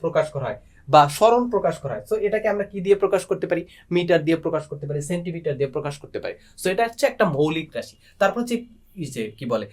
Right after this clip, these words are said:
ভর, ভরের একক কি? কিলোগ্রাম বা কেজি।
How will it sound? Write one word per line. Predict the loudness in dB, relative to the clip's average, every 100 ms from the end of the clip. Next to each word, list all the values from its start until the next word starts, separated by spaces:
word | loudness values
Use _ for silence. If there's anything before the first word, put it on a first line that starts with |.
| -16 -16
ভর, | 2 6 6
ভরের | 4 2 2
একক | 0 -4 -10
কি? | -16
কিলোগ্রাম | -4 0 0 -2 -6
বা | -10 -4
কেজি। | -2 -2 -6